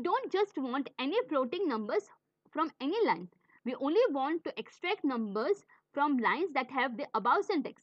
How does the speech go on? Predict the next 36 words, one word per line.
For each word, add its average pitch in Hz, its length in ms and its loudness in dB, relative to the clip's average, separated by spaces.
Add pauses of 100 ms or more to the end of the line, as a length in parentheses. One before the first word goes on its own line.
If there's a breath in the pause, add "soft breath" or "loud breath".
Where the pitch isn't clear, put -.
Now, 208 220 -6 (340 soft breath)
in 247 120 -6
these 403 180 0
cases, 208 320 -4
how 294 200 6
we 370 140 -2
want 349 300 0
the, 294 560 -4
to 320 100 -4
get 285 220 -4
displayed? 285 420 -2 (220)
The 247 100 -2
lines. 262 380 2 (400 soft breath)
We 285 80 2
are 339 120 10
not 339 220 4
only 440 220 4
interested 359 420 -2
in 294 160 0
the 381 140 2
numbers, 370 440 0
bu-, 269 140 -4
but 277 300 0
we 262 100 0
are 294 160 6
also 240 300 2 (120)
interested 277 440 -2
that 247 80 -2
the 277 100 0
line 262 480 4
has 415 120 2
to 453 180 4
start 277 240 2
with 294 140 -6 (100)
capital 302 340 -2 (220)
X, - 100 -6